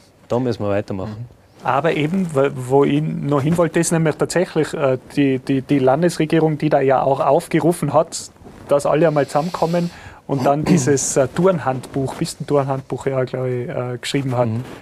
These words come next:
Speaker 3: sicher und fair,
Speaker 1: Mhm.
Speaker 3: wo mal Verhaltenstipps drin sind, wo es aber um Beschilderungen auch geht, dass, dass, dass man da einen Anhaltspunkt hat. Aber als Skigebietsbetreiber muss ich schon einmal sagen, es ist auch ein Investment, was ich tätigen muss, damit's funktioniert.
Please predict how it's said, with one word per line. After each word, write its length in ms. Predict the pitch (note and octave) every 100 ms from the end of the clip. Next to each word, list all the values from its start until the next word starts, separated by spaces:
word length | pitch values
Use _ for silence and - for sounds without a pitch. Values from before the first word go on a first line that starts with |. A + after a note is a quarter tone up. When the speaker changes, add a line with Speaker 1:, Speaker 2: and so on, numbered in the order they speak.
| - -
Speaker 3:
sicher 400 | - D#3+ - D#3
und 160 | C#3 B2+
fair, 480 | - B2+ C3+ C#3 - - - A#2
Speaker 1:
Mhm. 120 | A2
Speaker 3:
wo 100 | B2
mal 280 | B2 B2 A#2 -
Verhaltenstipps 760 | - B2 C3 D#3 D#3+ - D3+ -
drin 220 | D#3 D#3
sind, 260 | D#3 D#3 D#3+ -
wo 100 | C3
es 80 | C3
aber 160 | B2+ B2+
um 120 | B2
Beschilderungen 640 | B2 - D#3 D3+ C#3 B2+
auch 140 | B2 D3
geht, 200 | D3+ D3+ -
dass, 300 | C3 - - -
dass, 260 | B2+ -
dass 180 | C#3+ C#3
man 120 | C3
da 100 | C3 B2+
einen 80 |
Anhaltspunkt 680 | B2+ C#3+ D3 B2 - B2 -
hat. 120 | C#3+ - - - - -
Aber 160 | C3
als 380 | C#3 B2+ - E3
Skigebietsbetreiber 840 | E3+ F#3+ F3+ E3 E3+ - C3+ E3+
muss 240 | D#3 E3 F3
ich 80 |
schon 180 | - D3+
einmal 180 | F3+ D#3+
sagen, 360 | D3+ D#3+ E3+ - - -
es 180 | F3 -
ist 160 | F#3 F3
auch 140 | D#3
ein 140 | D#3+
Investment, 960 | E3 F3 C#3+ D#3 - - E3 F3 A3+ - - - - -
was 140 | D3
ich 120 | D#3+
tätigen 520 | - D#3 D#3 D#3+ D3+ C#3
muss, 260 | F3 -
damit's 340 | E3+ D#3+ F3 -
funktioniert. 720 | - D3+ - - D3 E3+